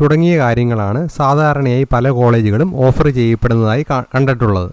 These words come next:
പല കോളേജുകളും ഇങ്ങനെയുള്ള കോഴ്സുകൾ ഓഫർ ചെയ്യുന്നതിന് അധിക ഫീസും ഈടാക്കാറുണ്ട്. അഡ്മിഷന്റെ സമയത്ത് കൂടുതൽ അഡ്മിഷൻ കിട്ടാനായി ഇങ്ങനെയുള്ള കോഴ്സുകൾ ആഡ് ഓൺ കോഴ്സുകളായി തങ്ങൾ ഓഫർ ചെയ്യുന്നു എന്ന് പറയപ്പെടുന്നുവെങ്കിലും മിക്ക കോളേജുകളും ആഡ് ഓൺ കോഴ്സുകൾ നടത്തുന്നില്ല എന്നുള്ളതാണ് സത്യം.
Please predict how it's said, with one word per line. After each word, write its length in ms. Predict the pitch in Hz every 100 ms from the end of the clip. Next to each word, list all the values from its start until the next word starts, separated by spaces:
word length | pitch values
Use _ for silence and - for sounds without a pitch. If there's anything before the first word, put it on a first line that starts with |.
| -
പല 120 | 160
കോളേജുകളും 560 | 135 113 107 101 117
ഇങ്ങനെയുള്ള 420 | 170 151 147 143 143
കോഴ്സുകൾ 440 | 123 127 151 143
ഓഫർ 280 | 117 110 127
ചെയ്യുന്നതിന് 560 | 107 101 98 98 131 185 - -
അധിക 220 | 120 135 143
ഫീസും 460 | 131 120 - 143
ഈടാക്കാറുണ്ട്. 580 | 113 110 - 117 123 104 98 -
അഡ്മിഷന്റെ 500 | 131 156 156 160 143
സമയത്ത് 480 | 127 104 104 120
കൂടുതൽ 480 | 165 135 139 151 160
അഡ്മിഷൻ 520 | 147 139 165 - 185
കിട്ടാനായി 600 | 127 107 131 131 101 131 180 - -
ഇങ്ങനെയുള്ള 440 | 151 160 170 160
കോഴ്സുകൾ 520 | 156 127 120 123 139 156
ആഡ് 220 | 131 151
ഓൺ 160 | 175
കോഴ്സുകളായി 640 | 165 139 131 143 131 139 139
തങ്ങൾ 320 | 120 113 123 180 - -
ഓഫർ 360 | 131 139 - 170
ചെയ്യുന്നു 460 | 151 131 139 160
എന്ന് 200 | 156 143 135
പറയപ്പെടുന്നുവെങ്കിലും 1000 | 110 117 151 135 117 107 98 90 110 185 - -
മിക്ക 220 | 135 196
കോളേജുകളും 680 | 180 135 117 110 107 127 175
ആഡ് 200 | 120 131
ഓൺ 140 | 156 165
കോഴ്സുകൾ 500 | 135 117 117 123 170
നടത്തുന്നില്ല 640 | 139 127 131 175 156 123 135
എന്നുള്ളതാണ് 540 | 123 117 113 110 113
സത്യം. 500 | 143 165 - 101 -